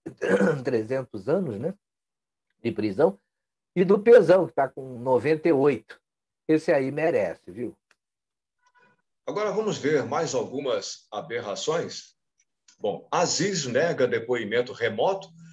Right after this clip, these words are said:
Speaker 2: e ameaça pedir condução coercitiva de Carlos Wizard. Omar Aziz pede à justiça condução coercitiva e retenção do passaporte de Carlos Wizard. E ainda soltou essa.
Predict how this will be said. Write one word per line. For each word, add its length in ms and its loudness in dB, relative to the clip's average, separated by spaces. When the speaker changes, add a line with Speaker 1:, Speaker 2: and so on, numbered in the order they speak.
Speaker 2:
e 100 -2
ameaça 540 0
pedir 500 -4
condução 640 0
coercitiva 840 -2
de 140 -4
Carlos 460 -4
Wizard. 440 -6
Omar 380 2
Aziz 500 -2
pede 400 0
à 60 -2
justiça 640 -4
condução 560 -6
coercitiva 800 -2
e 60 -2
retenção 880 -2
do 160 -8
passaporte 720 -2
de 120 -10
Carlos 480 -6
Wizard. 420 -2
E 80 -6
ainda 260 2
soltou 380 0
essa. 440 -2